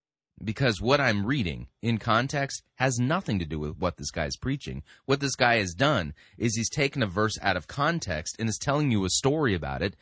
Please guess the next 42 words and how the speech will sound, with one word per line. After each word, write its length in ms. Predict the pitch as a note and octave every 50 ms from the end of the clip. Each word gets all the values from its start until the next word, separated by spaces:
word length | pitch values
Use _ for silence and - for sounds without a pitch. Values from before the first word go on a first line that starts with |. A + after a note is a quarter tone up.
| - - - - - - -
uh, 260 | - B2 B2 B2 A#2+
that 260 | A#2+ C3+ C#3 C3 A2+
d-, 100 | G#2+ A#2+ -
isn't 260 | C#3+ D3+ D3 D3+ D3+
even 240 | C#3+ C#3 C3 C3+ C3
consistent 600 | - - B2 G#2+ - - D#3 D#3+ - - B2 -
when 280 | - A#2 A#2+ A#2+ A#2 G#2+
you 100 | G2+ G2+
put 160 | F#2 C#3 B2+
it 60 | A#2
back 240 | F#2 A2+ A2+ A2+ -
in 160 | A2 G2 F#2
context 560 | - - C#3 C#3+ F3 F3+ - G2 E2+ F2 - -
with 160 | A2+ G#2+ -
what 240 | F#2+ B2 C3+ - -
the 80 | A2+
story 460 | - - - C#3 C3 C3 B2+ B2 B2+
around 400 | - A2 G#2+ A2+ A#2 B2 B2+ B2
it 80 | A#2+ -
really 420 | G#2+ G#2+ B2 B2 A#2 A#2 A#2 A2+
is. 480 | A#2+ D3+ D3+ F#2+ D2 A#1 - - - - _ _ _ _ _ _ _ -
In 100 | A#2 C3
other 220 | C#3+ D3 D#3 B2+
words, 320 | G2 F2+ E2+ E2+ F#2 G2
this 260 | - A#2 A#2+ - - A#2
is, 160 | A2+ G2 - -
he's 220 | G#2 C3+ B2+ - -
twisting 480 | - - D3 E3+ F3 - - D#3+ D3
the 80 | A2+ G#2+
Bible 600 | F2 D2+ G#2+ A#2+ D3 D#3+ B2+ E2 D#2 C#2+ D#2+ - - _ _ _ _ - _ -
and 300 | B2 C3+ C3 B2+ A#2 G2 - _ _ _ _
making 460 | - G2 A#2 D3 F3 - G3 F#3 E3+
you 100 | D#3 C#3
feel 300 | B2+ - - E3+ F#3 G3
good 240 | F3+ A#2+ G#2 F#2+ E2
about 300 | E2+ E2 F2 E2 D2+ C2
yourself 400 | D#2 F#2 F2+ - - G#2+ A2 -
and 160 | B2+ A#2+ -
telling 400 | - - - F#3 G#3 A3+ G#3+ G3
you 120 | F3 D#3+ D3
things 420 | - - E3 E3 D#3+ D#3 C#3+ A2+
that 200 | C3 B2 G#2+ E2+